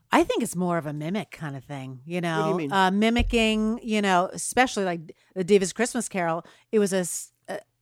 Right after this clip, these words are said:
Speaker 1: a, a, a star who was behaving badly.
Speaker 2: Yeah.
Speaker 1: There are plenty of examples
Speaker 2: Oh, yeah.
Speaker 1: that I could choose from to act out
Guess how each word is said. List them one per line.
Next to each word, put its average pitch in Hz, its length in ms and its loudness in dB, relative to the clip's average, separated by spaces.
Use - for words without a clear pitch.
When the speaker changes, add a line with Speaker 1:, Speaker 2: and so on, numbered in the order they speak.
Speaker 1:
a, 190 640 0
a, 196 60 -2
a - 60 -8
star 175 640 0
who 185 320 -4
was 185 200 -4
behaving 180 480 -6
badly. 170 500 -4
Speaker 2:
Yeah. 131 180 -6
Speaker 1:
There 285 120 -2
are 254 60 -2
plenty 330 480 -4
of 190 240 0
examples 185 760 -6
Speaker 2:
Oh, 139 240 -6
yeah. 214 100 -4
Speaker 1:
that 208 120 4
I 208 180 4
could 190 240 -6
choose 240 400 0
from 143 460 -14
to 190 500 6
act 185 360 -6
out 160 320 -2